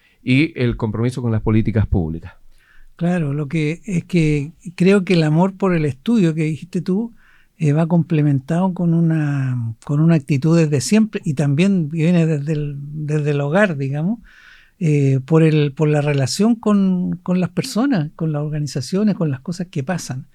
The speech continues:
Speaker 2: Y creo que ese es el lado de mi papá. O sea, <laughs> mi mamá tenía la casa llena de libros, pero mi papá era dirigente deportivo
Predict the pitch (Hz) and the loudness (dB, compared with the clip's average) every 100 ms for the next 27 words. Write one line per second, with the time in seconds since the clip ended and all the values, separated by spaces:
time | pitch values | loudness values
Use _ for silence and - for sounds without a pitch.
0 | _ _ _ 165 135 175 185 190 - 175 | _ _ _ -4 4 6 6 2 2 2
1 | 175 185 190 165 156 202 208 - - _ | 4 4 2 2 2 0 -2 -6 -20 _
2 | - 180 110 190 160 175 190 190 185 185 | -4 -2 2 4 4 4 4 4 4 4
3 | 175 180 165 160 156 190 180 165 151 139 | 0 0 0 0 0 0 2 0 0 -4
4 | 139 160 165 156 139 127 165 - 147 135 | -2 0 0 0 -4 -4 -6 -2 -4 -2
5 | 127 - 196 185 180 190 | -6 -4 0 0 0 -4